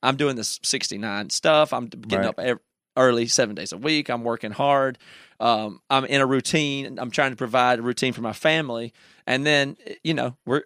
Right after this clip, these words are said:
Speaker 1: we gotta take breaks from that, and then
Speaker 2: Yeah.
Speaker 1: that'll be great. So I've,
Speaker 2: Yeah.
Speaker 1: that's never made sense to me before, but to build this structure of what we have to do in this season, um, yeah, I can just go ahead and say eight, nine weeks from now, book something, and let's just do that,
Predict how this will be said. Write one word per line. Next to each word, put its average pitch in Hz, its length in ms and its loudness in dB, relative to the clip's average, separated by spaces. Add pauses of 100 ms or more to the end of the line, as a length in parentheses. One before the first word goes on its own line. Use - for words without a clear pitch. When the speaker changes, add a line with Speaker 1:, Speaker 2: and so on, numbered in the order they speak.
(180)
Speaker 1:
we 123 640 -6
gotta 139 180 4
take 120 240 0
breaks 135 240 2
from 120 120 -4
that, 110 260 -2
and 127 160 -2
then 135 100 2
Speaker 2:
Yeah. 151 140 4 (160)
Speaker 1:
that'll 135 160 4
be 151 100 0
great. 143 260 0 (240)
So 135 200 4
I've, 143 120 6
Speaker 2:
Yeah. 113 60 2
Speaker 1:
that's 165 160 6
never 165 180 4
made 151 160 2
sense 190 280 2
to - 80 -4
me 139 100 2
before, 131 300 2
but 120 160 -2
to 117 80 -6
build 131 440 0
this 156 200 2
structure 139 540 2
of 123 80 0
what 131 140 4
we 135 120 2
have 131 140 4
to 135 100 -8
do 131 260 -2
in 110 160 -6
this 139 180 0
season, 107 540 -2 (580)
um, 113 360 2 (240)
yeah, 156 200 6
I 127 80 4
can 143 140 0
just 131 140 -4
go 143 80 4
ahead 139 100 4
and 127 60 0
say 147 340 4
eight, 139 260 0
nine 135 220 2
weeks 151 160 -4
from 135 120 -6
now, 139 140 0
book 135 280 0
something, - 280 -2
and 107 80 -6
let's 117 120 -4
just 110 180 -8
do 143 140 0
that, 82 240 -4